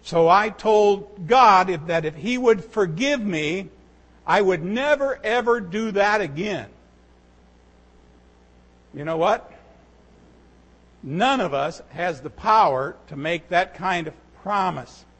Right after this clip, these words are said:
None of us can say, "God, I promise I will never, ever lie again. I will never doubt again. I will never gossip again. I will never be angry again." You know, we cannot make that promise because we can't what?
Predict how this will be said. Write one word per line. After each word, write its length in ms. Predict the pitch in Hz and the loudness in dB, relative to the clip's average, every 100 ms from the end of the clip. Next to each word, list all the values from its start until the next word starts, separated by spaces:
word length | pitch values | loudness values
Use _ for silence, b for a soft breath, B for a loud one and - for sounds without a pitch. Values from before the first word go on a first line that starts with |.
| b b b 170 | b b b -4
None 260 | 196 269 | 0 2
of 100 | 294 | 4
us 200 | 269 - | 2 0
can 160 | 233 214 | -8 -12
say, 320 | - 214 180 | -4 -4 -4
"God, 400 | 175 226 226 233 B B | -2 2 4 2 B B
I 200 | 196 247 | 2 2
promise 640 | - 254 311 330 202 202 - | 2 2 4 2 0 -4 -2
I 160 | 208 | 0
will 200 | 208 190 | 2 0
never, 380 | 190 254 277 262 | -2 -2 0 0
ever 280 | - 240 233 | -2 -4 -2
lie 300 | 220 226 226 | 0 0 -4
again. 420 | 214 180 170 131 - _ _ _ B B | -4 -4 -4 -4 -10 _ _ _ B B
I 120 | 202 | 4
will 160 | 233 226 | 6 4
never 340 | 233 285 262 | 2 2 2
doubt 420 | 247 233 233 240 | 2 2 4 4
again. 320 | 202 160 151 151 | 0 -2 -2 2
I 140 | 214 | 2
will 160 | 226 220 | 4 2
never 240 | 233 254 | 2 0
gossip 480 | 226 233 233 233 175 | 2 2 2 -2 -8
again. 220 | 151 156 | -6 -2
I 100 | 170 | 0
will 140 | 233 | 0
never 240 | 226 247 240 | -2 -2 -2
be 180 | 233 220 | -4 -4
angry 440 | 214 247 226 170 | -4 -4 -4 -4
again." 260 | 151 160 156 B B B _ - - | -2 -4 -6 B B B _ -20 -6
You 100 | 202 | -4
know, 80 | 208 | -2
we 160 | 233 | -4
cannot 420 | 233 220 214 214 180 | -4 -2 0 0 -4
make 440 | 196 262 269 269 | -2 0 0 0
that 260 | 196 165 - | -2 -2 -2
promise 580 | 170 143 147 - - - _ _ _ _ _ _ 196 | -2 -2 -4 -10 -14 -20 _ _ _ _ _ _ -12
because 440 | 220 220 208 151 | -8 -2 -4 -2
we 180 | 196 208 | -4 -4
can't 400 | - 196 202 - | -8 -8 -8 -4
what? 320 | 202 143 | -2 -2